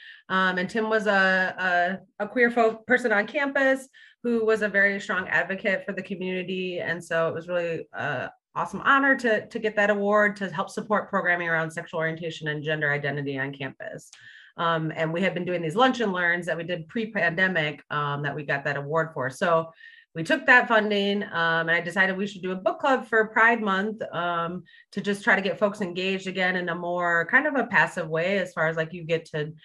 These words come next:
read it on your own and then we can have a discussion together. Um, and when I was choosing the book, I asked for suggestions and stuff from folks.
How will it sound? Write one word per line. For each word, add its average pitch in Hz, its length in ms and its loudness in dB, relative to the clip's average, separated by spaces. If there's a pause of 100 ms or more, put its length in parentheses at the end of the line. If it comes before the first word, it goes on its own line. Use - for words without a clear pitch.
(140)
read 202 180 -2
it 175 80 0
on 160 160 2
your 165 160 2
own 196 280 4
and 170 100 -4
then 160 80 -2
we 156 100 -4
can 156 160 -8
have 156 180 -4
a 151 40 -6
discussion 160 520 -8
together. 151 560 -4 (400)
Um, 147 600 -2 (100)
and 190 100 2
when 202 80 2
I 190 60 6
was 185 120 0
choosing 294 240 -2
the 285 80 -2
book, 262 260 4
I 190 100 8
asked 180 220 2
for 175 120 -4
suggestions 170 580 -2
and 170 140 -10
stuff 160 260 -4
from 170 220 -10
folks. 165 360 -2